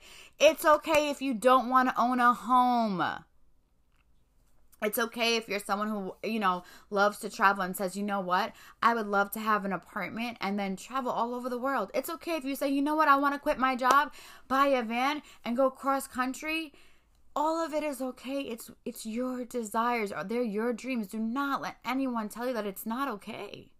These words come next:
It's okay to do what it is you want. You have full permission to do what you want. Those desires in your heart came from God.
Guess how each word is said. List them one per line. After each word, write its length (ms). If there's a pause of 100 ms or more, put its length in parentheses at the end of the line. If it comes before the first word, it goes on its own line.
(600)
It's 260 (160)
okay 580
to 100
do 200
what 200
it 80
is 240
you 80
want. 200
You 180
have 200
full 260
permission 680 (260)
to 100
do 240
what 120
you 140
want. 260 (640)
Those 220
desires 500
in 100
your 120
heart 340
came 200
from 220
God. 380